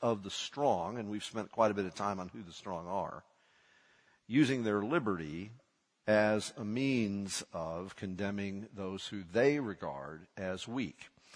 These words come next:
of keeping them at arm's length in reference to community and fellowship. And so what Paul is clearly saying here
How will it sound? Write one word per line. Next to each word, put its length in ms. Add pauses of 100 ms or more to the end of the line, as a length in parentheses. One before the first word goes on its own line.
(260)
of 380 (920)
keeping 380
them 260 (220)
at 240
arm's 380
length 440
in 140
reference 380
to 120
community 500
and 120
fellowship. 520 (680)
And 80
so 100
what 180
Paul 520
is 220
clearly 360
saying 380
here 340